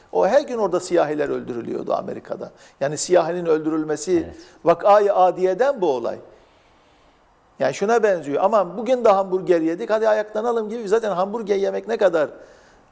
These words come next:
Speaker 1: normal bir şeyse zencilerin öldürülmesi Amerika'da bu kadar da normaldi zaten.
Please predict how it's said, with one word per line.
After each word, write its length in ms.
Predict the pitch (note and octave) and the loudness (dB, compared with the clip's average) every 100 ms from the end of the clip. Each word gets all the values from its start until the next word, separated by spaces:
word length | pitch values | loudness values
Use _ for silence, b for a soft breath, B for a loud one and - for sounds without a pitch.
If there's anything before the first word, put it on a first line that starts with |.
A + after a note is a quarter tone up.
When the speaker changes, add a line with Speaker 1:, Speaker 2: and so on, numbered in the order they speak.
| F#4 - G#3+ | -16 -12 0
Speaker 1:
normal 420 | F#3+ G3+ A#3 A3 | 2 4 2 0
bir 60 | E3 | -2
şeyse 320 | D3+ D#3+ A#3 | -2 -2 -2
zencilerin 560 | F#3 F#3 E3 F#3+ G#3+ | 0 -2 0 2 2
öldürülmesi 540 | G3+ F3+ E3+ F3+ F3+ G#3 | 0 0 0 -2 -2 -2
Amerika'da 440 | F#3+ F3+ F3+ F4+ | -2 -2 -2 -2
bu 40 | F4+ | 0
kadar 280 | G4 G4+ F4+ | 0 0 -2
da 260 | - - | -6 -6
normaldi 480 | D4 F#4+ G4+ A#4 G#4+ | -2 0 0 0 0
zaten. 340 | E4+ E3+ - | 0 -2 -4